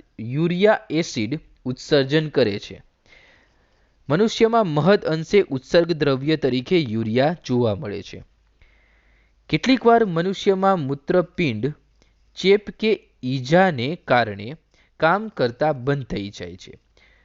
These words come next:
મૂત્રની નિષ્ફળતા, એટલે મૂત્રપિંડની નિષ્ફળતાને કારણે રુધિરમાં નકામો કચરો ભેગો થાય છે.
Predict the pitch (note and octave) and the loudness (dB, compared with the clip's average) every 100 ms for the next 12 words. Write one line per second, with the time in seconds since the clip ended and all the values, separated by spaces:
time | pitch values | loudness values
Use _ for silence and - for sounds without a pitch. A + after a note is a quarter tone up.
0 | _ - A2 A#2+ - C#3+ C#3 D3+ D#3 D#3+ | _ -16 -8 -8 -2 0 0 -2 -4 -6
1 | _ _ - G#2+ A2 D3 - - - A3+ | _ _ -16 -10 -8 -8 -8 -6 0 2
2 | D#3+ A2+ B2+ - _ - G#2+ G#2 C3 F3 | 4 2 0 -6 _ -6 -4 -4 -4 0
3 | F3 F3 F3 F3 F3 A#2 C3 - - G3 | 2 2 0 0 -2 -2 -4 -4 -2 0
4 | F#3+ F3+ E3+ F3+ E3 D3+ D3 G#2 A2+ C3 | 2 0 0 -4 0 2 2 0 -4 -6
5 | A#2 B2 D#3+ D#3 B3+ E3 A#2 A2 A#2+ B2+ | -6 -2 -2 -2 -4 -6 -6 -6 -4 -4
6 | C3+ B2+ G#2+ - C#3+ B2+ C3+ A#2 G2+ G2+ | -6 -8 -8 -4 -4 0 0 -2 -6 -10
7 | F#2 - - | -14 -16 -20